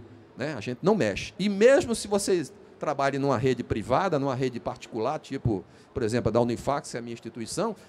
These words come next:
eu também não posso mexer lá. Não é porque eu não tenha liberdade, é porque simplesmente os produtos que estão lá são de empresas que detêm caixa preta. Então, eu não tenho como mexer nisso, certo? Essa é a realidade. Bom, aí qual o efeito disso? Tá no slide seguinte.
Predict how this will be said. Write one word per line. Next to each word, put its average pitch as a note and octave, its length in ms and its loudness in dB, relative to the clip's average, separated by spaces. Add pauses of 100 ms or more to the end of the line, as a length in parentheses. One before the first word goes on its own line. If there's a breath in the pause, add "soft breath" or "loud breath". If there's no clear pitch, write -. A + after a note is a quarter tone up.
(220 loud breath)
eu A#3 120 6
também B3 280 6
não C4 120 4
posso C4 280 6
mexer B3+ 340 6
lá. E3 280 6
Não C3 160 2
é G#3 80 4
porque F4 220 -2
eu B4 60 2
não D#4 120 0
tenha C#3 560 2
liberdade, C#3 500 -2
é D#3 80 0
porque B3 300 2
simplesmente G3 600 0
os D#3 140 -2
produtos F3 480 6
que - 80 -8
estão C#3+ 200 -2
lá G#3+ 220 -2 (380 loud breath)
são G3 200 2
de G3 80 0
empresas G#3+ 600 2
que D4+ 100 -2
detêm B3 680 0
caixa - 240 -4
preta. G3 380 4 (540 loud breath)
Então, E3+ 300 -2
eu G3+ 80 0
não A#3+ 100 -2
tenho A#3+ 240 -2
como C#3+ 180 -2
mexer G#2+ 260 -2
nisso, - 380 -12
certo? - 280 -6
Essa D3+ 220 2
é - 20 2
a E3+ 40 0
realidade. - 640 -2
Bom, F3+ 240 10 (400 loud breath)
aí A3+ 200 0
qual C4 240 0
o B3+ 60 4
efeito F#3 440 2
disso? - 480 -6
Tá G#3+ 120 -2
no A#3+ 120 -6
slide G#3+ 320 -4
seguinte. A3 600 -10